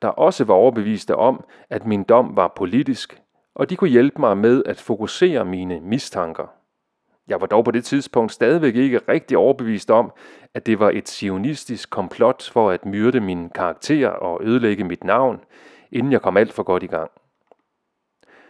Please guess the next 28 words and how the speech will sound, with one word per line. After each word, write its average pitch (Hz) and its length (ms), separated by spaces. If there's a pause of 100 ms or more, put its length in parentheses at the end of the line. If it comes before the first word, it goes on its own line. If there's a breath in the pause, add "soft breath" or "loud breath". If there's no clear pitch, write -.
(580 soft breath)
Det 107 100
kunne 185 180
jo 165 100
også 120 240
være 95 260
en 90 160
anmeldelse 113 640
fra 92 260
en 85 160
forstyrret 131 560
kvinde 123 360
og 92 220
en 87 140
ren 127 260
og 85 80
skær 117 280
metoo-dom, 107 840 (680 soft breath)
hvor 107 140
tiden 113 300
desværre 107 400
var 107 140
til, 113 300 (380 soft breath)
at 110 280
der 87 180
skulle 92 460
statueres 107 720
et 92 100
eksempel, 123 520